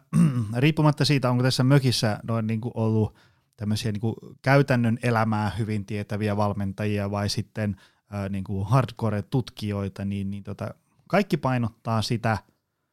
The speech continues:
ikään kuin semmoista armollisuutta tai semmoista niinku, tavallaan niinku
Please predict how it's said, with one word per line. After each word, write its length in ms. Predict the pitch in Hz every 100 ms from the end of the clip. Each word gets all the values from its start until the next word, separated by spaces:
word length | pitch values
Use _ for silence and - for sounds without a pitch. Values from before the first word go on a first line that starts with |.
| _ -
ikään 220 | 117 147
kuin 100 | 127
semmoista 360 | - 135 127 135
armollisuutta 840 | 143 143 120 98 98 113 107 _ -
tai 140 | - 110
semmoista 380 | 120 113 - 113
niinku, 400 | 104 104 107 _ _ _ _ _ _ _ _ _ -
tavallaan 360 | 117 117 113 107
niinku 340 | 123 131 123